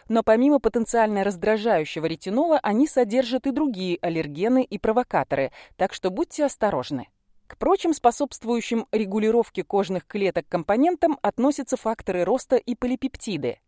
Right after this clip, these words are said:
Среди первых можно назвать эпидермальный и трансформирующий факторы роста. Компании, торгующие этими средствами, утверждают, что те запускают естественные процессы заживления, которые направлены на устранение последствий старения и вреда, нанесённого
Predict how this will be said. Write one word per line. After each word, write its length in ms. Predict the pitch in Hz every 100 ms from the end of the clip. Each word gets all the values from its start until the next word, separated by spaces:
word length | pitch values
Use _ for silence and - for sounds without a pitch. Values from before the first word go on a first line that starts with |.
| - - -
Среди 320 | - 214 175
первых 460 | - 180 160 311 -
можно 280 | 208 180
назвать 440 | 180 175 165 196 208
эпидермальный 640 | - 170 170 156 147 208
и 160 | 294 240
трансформирующий 800 | 208 208 - 170 165 165 247 -
факторы 440 | 294 170 - 196 220
роста. 440 | 165 - - 151 - -
Компании, 540 | - 196 - 392 370 330
торгующие 640 | 262 240 277 269 - 220 -
этими 300 | 240 208 185
средствами, 680 | - 269 330 - 160 156 156
утверждают, 600 | 202 180 180 160 214 220
что 180 | - 175
те 180 | 269
запускают 540 | 269 - 180 - 202 190
естественные 720 | 175 - 214 - 190 175 170
процессы 460 | 170 - 220 -
заживления, 760 | 202 214 240 262 359 294 143 127 - -
которые 340 | 180 170 170 165
направлены 640 | 156 160 208 269 262 247 - -
на 140 | 202
устранение 640 | 202 - 180 175 254 320 311
последствий 640 | 214 196 180 202 - 247
старения 600 | 254 - 165 214 254 247
и 120 | - 196
вреда, 340 | 175 147 180
нанесённого 640 | 262 180 - 202 208 196